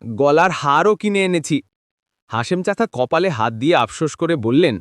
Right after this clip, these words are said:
"হায় রে বোকা ছেলে, এই হারটা যত্ন করে রেখে দে, তুই এখনো দুনিয়াদারির কিচ্ছু বুঝলি না, ওরা তোকে বোকা বানিয়ে ঠকিয়েছে।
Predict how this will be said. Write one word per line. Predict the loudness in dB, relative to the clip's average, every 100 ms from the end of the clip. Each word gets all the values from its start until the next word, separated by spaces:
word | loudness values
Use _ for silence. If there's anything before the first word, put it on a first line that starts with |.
| -10 _ _ _ _ _
"হায় | -10 -6 -6
রে | -6 -6
বোকা | -6 -4 -6
ছেলে, | -4 -6 0 0 0 -8 _ _ -20 0
এই | 2 2
হারটা | 0 -4 -4 0 0
যত্ন | 2 -2 -2 -4 0
করে | 2 2
রেখে | 0 2 2
দে, | 2 -2 -8 _ _ _
তুই | -2 2
এখনো | 2 2 -2 0
দুনিয়াদারির | 0 0 0 0 2 2 0 -4
কিচ্ছু | -6 -8 -2 0
বুঝলি | 0 0 0 0
না, | -2 -6 _ _ _
ওরা | 2 4 4
তোকে | 0 2 0
বোকা | 2 -2 2 2
বানিয়ে | 2 0 0 0
ঠকিয়েছে। | 0 -2 0 0 2 0